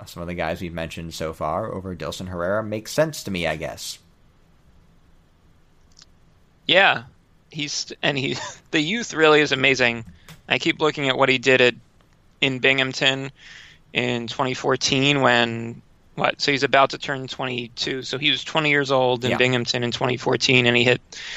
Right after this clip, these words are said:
Speaker 2: three forty, four oh six, five sixty in about,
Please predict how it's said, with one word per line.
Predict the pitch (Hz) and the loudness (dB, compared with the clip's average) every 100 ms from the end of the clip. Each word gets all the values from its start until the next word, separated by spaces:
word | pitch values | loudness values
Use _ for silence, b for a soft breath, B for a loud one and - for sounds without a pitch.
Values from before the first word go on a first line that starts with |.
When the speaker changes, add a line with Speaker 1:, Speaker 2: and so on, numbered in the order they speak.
| B B B B - | B B B B -6
Speaker 2:
three | - 151 | 0 2
forty, | - 151 156 139 | 4 6 8 6
four | - 151 | 6 8
oh | 143 | 8
six, | 131 - 160 143 - | 6 6 6 6 4
five | - 147 139 | 4 4 2
sixty | - - 147 - 151 135 127 127 - - | 0 -4 -4 -4 -4 -2 -4 -8 -14 -10
in | 135 | -8
about, | 123 127 123 123 | 2 4 6 2